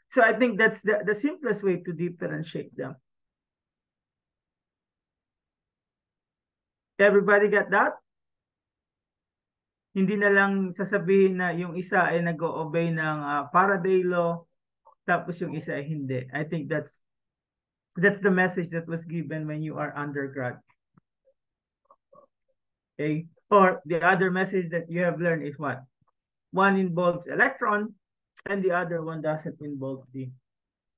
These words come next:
electron. So, I, I told you the difference that you can have there. Ima-, uh, uh, imagine you have an electron traveling okay, down the external circuit going to the electrode surface. So you can have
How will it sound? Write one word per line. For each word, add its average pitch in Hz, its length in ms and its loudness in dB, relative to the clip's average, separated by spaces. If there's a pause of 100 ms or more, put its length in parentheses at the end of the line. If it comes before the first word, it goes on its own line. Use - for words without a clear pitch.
(460)
electron. 135 560 -10 (880)
So, 202 100 0
I, 175 440 2
I 180 100 -4
told 220 160 2
you 185 80 -2
the 165 160 -8
difference 208 560 0
that 190 160 -2
you 180 80 -8
can 185 180 -6
have 180 300 0
there. 165 400 2
Ima-, 160 320 -4
uh, 160 260 0 (120)
uh, 147 180 -4
imagine 170 580 0
you 165 140 -6
have 170 240 -2
an 151 80 -8
electron 160 720 -2
traveling 175 720 0 (720)
okay, 160 220 -6
down 180 220 0
the 170 100 0
external 180 560 0
circuit 170 640 -4
going 170 420 0
to 165 120 -10
the 180 360 0 (640)
electrode 214 440 2
surface. 165 540 -6 (1120)
So 214 120 -2
you 196 240 2
can 196 220 0
have 202 260 4